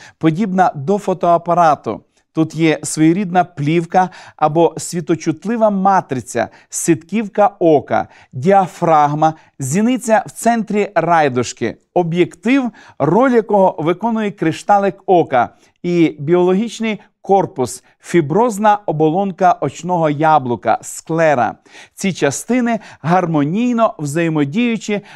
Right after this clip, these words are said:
дозволяють нам бачити в живому кольорі те, що створив Бог.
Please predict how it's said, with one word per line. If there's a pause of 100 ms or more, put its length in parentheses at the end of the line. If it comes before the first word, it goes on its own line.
дозволяють
нам
бачити (180)
в
живому
кольорі
те,
що
створив
Бог.